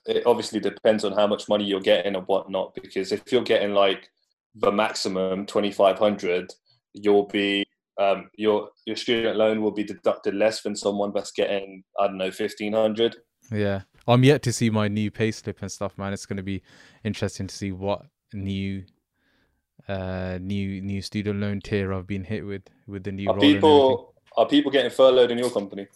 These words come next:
Speaker 2: Nah, not at the moment because, um, and, <sighs> bruv, it's mad because basically, you know, um, my company, they was like,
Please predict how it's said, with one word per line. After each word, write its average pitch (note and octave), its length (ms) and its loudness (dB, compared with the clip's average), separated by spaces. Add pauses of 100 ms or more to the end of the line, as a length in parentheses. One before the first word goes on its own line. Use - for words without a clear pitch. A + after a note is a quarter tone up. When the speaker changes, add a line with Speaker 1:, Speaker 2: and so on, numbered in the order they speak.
(880)
Speaker 2:
Nah, A#2+ 500 6
not C3+ 220 4
at B2+ 60 0
the B2+ 100 2
moment B2 420 4
because, A2 540 2
um, A2 300 2
and, A#2+ 180 0
<sighs> - 320 -14
bruv, G#2+ 240 0
it's - 300 -8
mad B2 540 -2
because G#2+ 480 -4
basically, B2+ 380 0
you G#2 140 0
know, B2+ 320 4
um, G2+ 640 -4
my G#2+ 140 -2
company, G2+ 400 -4
they G#2 160 -4
was G2+ 180 -4
like, G2 320 -6